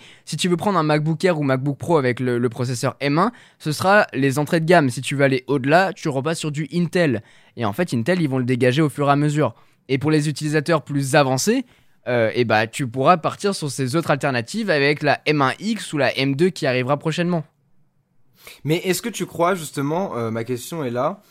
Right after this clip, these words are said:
Speaker 2: euh, t'as, t'as acheté un, un, un iMac, un Mac Mini, un, un, un, peu importe quoi, euh, c'est, enfin, qui a la puce M un cette année, est-ce que tu crois que ce sera possible de faire changer pour une puce M deux ? Ou en fait, tu dois racheter un nouveau Mac, quoi.
Speaker 1: Tu rachètes un nouveau Mac.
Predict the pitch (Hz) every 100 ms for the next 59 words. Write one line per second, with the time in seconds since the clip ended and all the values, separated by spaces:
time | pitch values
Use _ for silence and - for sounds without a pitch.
0 | - - _ _ - 117 110 107 107 104
1 | 139 135 - 139 127 123 - 160 131 117
2 | - 117 107 104 - 110 110 113 117 135
3 | 139 135 110 110 113 - 120 127 131 135
4 | 135 127 107 104 101 - 104 101 95 95
5 | 92 92 - _ _ 104 101 92 92 90
6 | 87 85 82 82 73 73 67 - - 107
7 | 104 117 101 - 127 127 107 98 - 98
8 | 107 101 - 110 107 - 113 - 139 131
9 | 131 123 120 123 170 208 - - 147 143
10 | 214 175 196 185 151 135 151 175 147 143
11 | 135 147 156 196 147 131 135 135 120 113
12 | - 120 120 151 123 117 117 117 117 110
13 | 113 117 143 - 104 90 127 113 113 123
14 | 117 110 107 98 80